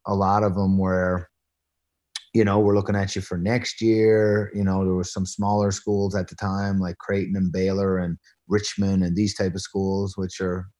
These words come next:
you know, f-, great programs there now. And, uh, Hawaii was there, but Syracuse was the big one. They were putting me from, since the North American Invitational earlier in the year,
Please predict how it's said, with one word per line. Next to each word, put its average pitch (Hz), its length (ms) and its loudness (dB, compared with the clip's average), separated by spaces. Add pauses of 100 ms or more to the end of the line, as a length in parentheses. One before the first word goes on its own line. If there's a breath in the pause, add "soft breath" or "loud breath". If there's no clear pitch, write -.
you 101 140 -4
know, 92 140 -2
f-, - 200 -12 (480)
great 101 220 0
programs 95 480 -2
there 95 160 -4
now. 104 360 0 (460 loud breath)
And, 107 640 2 (260)
uh, 104 300 -2
Hawaii 117 460 6
was 107 200 0
there, 92 240 -2
but 92 200 -4
Syracuse 135 500 2
was 110 100 -2
the 101 80 -6
big 113 240 4
one. 110 160 0
They 107 140 4
were 110 120 4
putting 110 380 0
me 104 160 0
from, 117 380 -2
since 123 400 -2
the 117 100 -4
North 113 280 -2
American 107 360 -2
Invitational 101 680 -2
earlier 101 320 0
in 95 60 0
the 95 100 0
year, 98 360 0